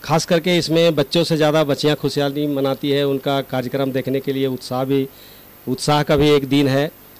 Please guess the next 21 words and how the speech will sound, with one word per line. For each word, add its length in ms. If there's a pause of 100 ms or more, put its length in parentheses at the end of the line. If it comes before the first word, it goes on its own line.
अब 180
आने 260
वाला 180
छब्बीस 320
जनवरी 340
में 240
ये 500 (100)
महामारी, 500
बीमारी 440
से 200
अगर 240
हम 120
लोग 100
लड़ते 300
लड़ते 320
अगर 280 (280)
सतर्कता 640
ब-, 260 (160)
अगर 220
बरतते 440
हैं 240